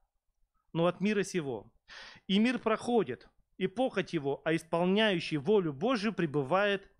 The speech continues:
вовек». «Не любите мира», пишет апостол Иоанн.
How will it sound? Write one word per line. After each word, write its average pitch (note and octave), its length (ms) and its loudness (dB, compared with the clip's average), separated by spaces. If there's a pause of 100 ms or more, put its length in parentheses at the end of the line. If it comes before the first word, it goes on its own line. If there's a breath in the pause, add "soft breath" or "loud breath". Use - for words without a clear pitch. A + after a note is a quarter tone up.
(120)
вовек». D#3 600 -2 (1800 soft breath)
«Не F#3 120 0
любите A#3 420 -2
мира», G3 300 0
пишет F#3+ 320 -6
апостол D3+ 460 -6
Иоанн. G#2 300 -8